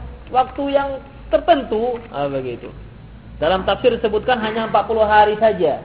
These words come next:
Kenapa? Karena pada waktu empat puluh hari itu mereka bukan khuruj. Pada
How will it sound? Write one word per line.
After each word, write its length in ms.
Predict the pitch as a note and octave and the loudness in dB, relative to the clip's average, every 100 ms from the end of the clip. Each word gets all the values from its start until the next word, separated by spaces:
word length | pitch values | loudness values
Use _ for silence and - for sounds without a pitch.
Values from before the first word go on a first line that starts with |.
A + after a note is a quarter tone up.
| - - | -14 -16
Kenapa? 720 | C#3+ C#3 B2+ C#3+ G#3 - - - - D#3 | -10 -8 0 4 4 2 -12 -20 -8 -4
Karena 220 | F3 G3 | 0 2
pada 240 | F3 F3 | 2 2
waktu 80 | E3+ | 0
empat 180 | F3+ D3+ F3 | -2 -2 0
puluh 140 | E3+ | 0
hari 240 | E3+ E3+ E3 | 2 0 -2
itu 140 | B3+ | -2
mereka 720 | A#3 G3+ F3+ E3 G#3 A#3+ C#4 - - - - - - | -2 0 0 2 2 4 0 -6 -20 -20 -20 -20 -4
bukan 160 | - F#3 | 0 2
khuruj. 460 | D#4+ D#4 G#3+ F#3+ - - - - - C#3+ - - - - - F3 D3 A3+ A3+ G#3 - - - - | 6 8 8 8 0 -16 -20 -20 -20 -20 -16 -16 -12 -10 -8 -6 -4 -2 0 0 -2 -2 -2 -2
Pada 160 | G3+ A3+ | 2 6